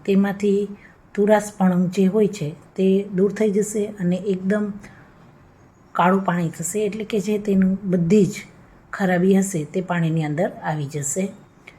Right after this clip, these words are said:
તો આ રીતે તમે જોઈ શકો છો કે અડધા કલાક પછી એકદમ કાળું પાણી થયું છે અને તે આપણે દૂર કરી લેવાનું છે. હવે એક વાસણમાં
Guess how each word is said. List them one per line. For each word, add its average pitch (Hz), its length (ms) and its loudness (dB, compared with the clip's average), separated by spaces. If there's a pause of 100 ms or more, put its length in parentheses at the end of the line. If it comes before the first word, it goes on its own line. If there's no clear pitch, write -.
(360)
તો - 120 -4 (320)
આ 190 160 0
રીતે 180 260 0 (160)
તમે 180 240 0
જોઈ 214 200 0
શકો 180 260 -2
છો 170 100 -4
કે 170 120 0
અડધા 175 260 0
કલાક 175 260 0
પછી 185 320 -4 (640)
એકદમ 196 340 0 (380)
કાળું 175 340 0
પાણી 185 300 2
થયું 202 340 0
છે 214 140 -4 (140)
અને 180 140 0 (120)
તે 196 100 4 (1000)
આપણે 165 240 -2 (240)
દૂર 196 240 6
કરી 151 220 -2
લેવાનું 143 340 -10
છે. - 80 -18 (160)
હવે 214 200 4 (180)
એક 220 160 -4
વાસણમાં 180 520 2